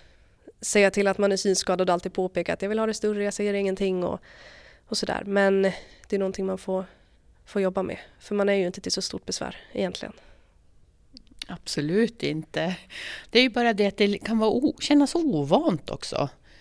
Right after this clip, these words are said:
Speaker 1: Mm.
Speaker 2: när man är lärare. Jag tyckte till exempel att det var så fruktansvärt svårt att skriva på den där smartboarden.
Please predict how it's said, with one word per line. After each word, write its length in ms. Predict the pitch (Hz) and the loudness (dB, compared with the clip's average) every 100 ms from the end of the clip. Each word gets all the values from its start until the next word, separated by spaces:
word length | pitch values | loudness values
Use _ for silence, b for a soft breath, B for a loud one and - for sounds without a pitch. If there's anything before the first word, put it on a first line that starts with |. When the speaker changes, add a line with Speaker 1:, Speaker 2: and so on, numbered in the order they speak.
| 214 | -10
Speaker 1:
Mm. 180 | 196 196 | -8 -4
Speaker 2:
när 120 | 180 | -2
man 180 | 175 175 | 0 0
är 80 | |
lärare. 500 | 175 160 - 160 160 170 | 2 0 0 0 2 2
Jag 160 | 196 | 2
tyckte 340 | - 370 - - | 4 0 0 -2
till 160 | 196 | 0
exempel 460 | 185 - 165 160 165 | 0 -2 -6 -2 -4
att 120 | 165 | -4
det 60 | 165 | -4
var 120 | 165 | -4
så 180 | 160 160 | -4 -8
fruktansvärt 960 | - - - 269 - - 170 156 143 | -10 -4 2 2 2 -8 -6 -4 -6
svårt 320 | - 156 151 - | -6 -4 -4 -4
att 60 | |
skriva 800 | - - - 233 339 240 156 202 | -8 -6 -6 2 4 4 4 2
på 140 | - | 4
den 120 | 320 196 | 4 4
där 100 | 135 | 0
smartboarden. 1300 | - - - 180 277 381 - - - - 240 202 175 | -6 -8 0 4 4 2 -10 -4 0 0 2 2 2